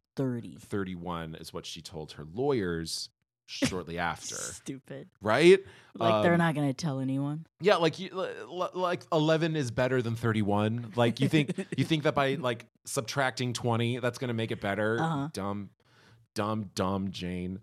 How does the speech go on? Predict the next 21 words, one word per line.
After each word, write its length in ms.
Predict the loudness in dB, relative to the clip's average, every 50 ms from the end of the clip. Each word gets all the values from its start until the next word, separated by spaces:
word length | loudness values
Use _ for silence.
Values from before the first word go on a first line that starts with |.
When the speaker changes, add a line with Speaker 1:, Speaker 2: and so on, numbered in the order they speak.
| -16 -20 -20 -20 -20 -20 _ _
Speaker 2:
Um, 480 | -6 -6 -4 -4 -4 -4 -6 -8 -10 -14 -16 _ _ _ _ _ _ _ _ _ _
so, 340 | -10 -2 2 4 6 6 6
uh, 420 | 6 4 2 2 0 0 -2 -4 -6 -8
she 300 | -8 -6 -4 0 2 4
also, 800 | 6 6 4 4 0 0 0 2 4 4 4 2 2 0 -2 -4 -8 _ _ _ _ _ _ _ -6
according 460 | -6 -2 4 6 6 6 6 4 0
to 180 | -2 -4 -4 -4
a 60 | -4
few 200 | -4 -4 -4 -2
articles, 880 | 0 0 -2 -2 -4 -4 -4 -2 -2 0 -2 -2 -4 -6 -8 -10 -12 -16 _ _ _ _
said 520 | -10 -10 -8 -6 -6 -4 -4 -4 -4 -6 -8 -10
that 220 | -8 -8 -8 -8 -8
she, 640 | -8 -8 -8 -8 -8 -8 -8 -8 -8 -8 -10 -12 -14 _
she 180 | -10 -8 -8 -8
told 260 | -6 -6 -6 -6 -6
her 100 | -6 -8
lawyer 340 | -8 -8 -8 -8 -8 -10 -10
that 140 | -12 -14
she 220 | -14 -14 -14 -14 -12
wanted 560 | -12 -10 -10 -10 -10 -10 -12 -14 -14 -14 -16
to 480 | -16 -12 -10 -10 -10 -10 -10 -12 -14